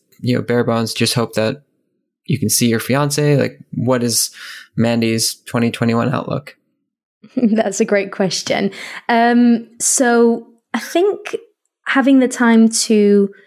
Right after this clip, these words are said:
Speaker 2: just stop and, and reflect, um, it gives you that time to set goals,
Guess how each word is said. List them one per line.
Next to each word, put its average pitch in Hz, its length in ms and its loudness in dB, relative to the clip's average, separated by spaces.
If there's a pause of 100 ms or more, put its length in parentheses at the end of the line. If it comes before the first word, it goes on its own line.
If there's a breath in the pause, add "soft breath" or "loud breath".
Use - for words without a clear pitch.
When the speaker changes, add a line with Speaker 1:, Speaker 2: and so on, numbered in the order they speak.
(500 soft breath)
Speaker 2:
just 208 280 0
stop - 880 -2
and, 175 580 0
and 170 220 -2
reflect, - 960 -4
um, 208 380 2 (360 loud breath)
it 214 140 -4
gives 226 280 0
you 277 320 4 (140)
that - 280 -2
time 196 440 2
to 190 420 0
set - 340 -4 (240)
goals, 185 840 2